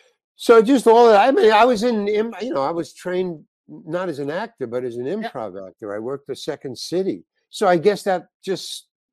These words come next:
Speaker 1: uh, you know, uh, I plugged that in just psycho-, you know, psychologically. I just plugged it in and boom.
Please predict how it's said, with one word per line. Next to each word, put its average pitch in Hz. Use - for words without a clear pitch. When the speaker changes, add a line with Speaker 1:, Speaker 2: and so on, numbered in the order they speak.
Speaker 1:
uh, 160
you 175
know, 143
uh, 127
I 135
plugged 170
that 165
in 165
just 127
psycho-, -
you 147
know, 127
psychologically. 143
I 104
just 123
plugged 127
it 123
in 151
and 117
boom. 147